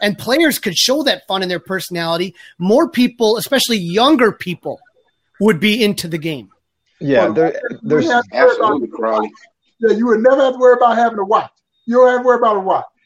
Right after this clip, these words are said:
Speaker 3: And, and I've said this to the commissioner and his folks. "Man, if you wanna make the worry about millennials and how long you can hold their attention and this kind of thing, if you give me something I wanna see, I'll sit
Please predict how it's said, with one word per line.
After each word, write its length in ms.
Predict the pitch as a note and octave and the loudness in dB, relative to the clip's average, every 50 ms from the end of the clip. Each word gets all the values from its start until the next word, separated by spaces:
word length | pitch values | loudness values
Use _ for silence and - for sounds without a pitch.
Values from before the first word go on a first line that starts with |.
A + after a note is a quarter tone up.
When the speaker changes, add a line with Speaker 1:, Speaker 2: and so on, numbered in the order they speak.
| _ - | _ -10
Speaker 3:
And, 160 | F#3+ G3 G3+ G#3 | -6 -4 -2 -2
and 200 | G3+ G3+ G3 G#3 | -2 0 0 0
I've 220 | B3 D#4 D#4+ D#4 | 0 0 -2 -2
said 260 | - D#4 C4+ C#4 C#4 | 2 2 4 4 2
this 160 | C4 B3+ C4 | 0 -4 -6
to 160 | C4 - C4+ B3+ | -4 -6 -6 -6
the 60 | C4 | -4
commissioner 480 | - B3+ B3 B3+ C4 C4+ - - B3+ B3+ | -6 -4 0 0 0 0 0 -2 0 0
and 180 | B3 B3 A#3+ | 0 0 -2
his 160 | B3+ C4+ C4 - | -2 -4 -4 -6
folks. 340 | - C4 G3+ D#3 B2+ _ _ _ - - _ _ _ _ | -6 -6 -6 -6 -8 _ _ _ -20 -20 _ _ _ _
"Man, 180 | - C#4 C4 B3+ B3+ | -4 -4 -4 -4 -6
if 200 | - B3 A3+ G#3+ | -6 -6 -6 -4
you 160 | C#4+ F4 F4 | 0 0 0
wanna 180 | F4 F4+ C4+ A#3 | 0 0 -2 -2
make 340 | G#3+ G#3+ G#3+ G3+ G3 F#3+ F#3 _ _ _ _ _ _ _ _ _ _ _ _ _ _ - | -2 -2 0 0 -2 -2 -6 _ _ _ _ _ _ _ _ _ _ _ _ _ _ -6
the 100 | A3 A#3+ | -6 -4
worry 220 | A3+ A#3 B3+ B3+ B3+ | 2 4 6 6 6
about 240 | B3+ A#3+ A3+ G#3+ F#3+ | 4 2 0 0 -4
millennials 600 | F#3 F3+ F#3+ G#3 G#3+ G#3+ G#3 G#3 G3+ G3+ G3 F#3 | -4 -4 -4 -4 -6 -4 -4 -4 -4 -4 -6 -8
and 100 | D#3+ D#3 | -10 -8
how 200 | D3+ G3 G3+ G3+ G3 | -4 -4 -4 -4 -2
long 260 | G3 G3 G3 G3 G3+ | -2 -2 -2 -2 -4
you 80 | G3 F#3+ | -4 -4
can 120 | F3+ E3+ | -4 -2
hold 280 | D3+ G3+ G#3 G3+ G3+ G3 | 0 0 2 2 2 0
their 160 | F#3+ F#3 F3+ | 0 0 -2
attention 460 | F3 - - G#3+ G#3 G3+ - G#3+ F#3+ | -2 -2 -6 -10 -10 -10 -10 -10 -8
and 100 | F3+ F#3+ | -6 -6
this 80 | G3+ G#3 | -6 -6
kind 180 | - A3 G3+ | -6 -8 -8
of 80 | F#3+ G3 G#3+ | -8 -8 -8
thing, 180 | G#3 G3+ G3+ G3+ _ _ _ _ _ _ _ _ _ _ | -8 -8 -10 -14 _ _ _ _ _ _ _ _ _ _
if 240 | - A#3 G#3+ G3+ F#3+ | -2 2 2 2 2
you 260 | B3+ F4+ G4+ G4 F#4+ D#4+ | 2 0 2 2 2 2
give 180 | D#4 C#4+ C4 B3+ | 2 2 2 0
me 160 | B3 B3 A#3+ | 0 -2 -2
something 320 | A#3+ - A#3+ A#3 A3+ G#3 | 0 2 2 2 4 4
I 100 | G#3+ G#3 | 2 2
wanna 280 | G#3 G#3 G#3 G3+ F#3+ F3+ | 2 2 2 0 0 -4
see, 340 | F3+ - A#3 A3+ A3 A3 - _ _ - - - - - D4+ - - - | -6 -6 -6 -4 -4 -6 -8 _ _ -20 -20 -20 -16 -14 -14 -14 -8 -4
I'll 180 | C#4 D4 C#4 - | 0 2 2 0
sit 140 | - - | 0 -2